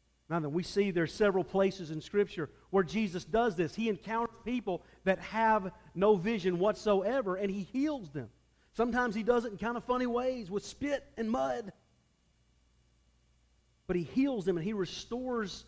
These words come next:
he restores their sight. Now then,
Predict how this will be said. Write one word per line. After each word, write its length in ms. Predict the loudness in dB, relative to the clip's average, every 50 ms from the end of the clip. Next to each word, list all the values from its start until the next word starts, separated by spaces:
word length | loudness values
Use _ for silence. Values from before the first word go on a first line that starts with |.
| -20 _ _ _ _ _ _ _ _ _ -6
he 80 | -4
restores 460 | -4 -4 -6 -6 -4 -4 -4 -4 -2
their 120 | -4 -6 -6
sight. 680 | -8 -10 -14 -14 -14 -12 -12 -12 -14 -14 -18 -20 -20 -20 _ _ _ _ _ _ _ _ _ _ _ _ _ _ _ _ _ _ _ _ _ _ _ _ _ _ _ _ _ _ _
Now 180 | 0 2 2 2
then, 100 | 0 -2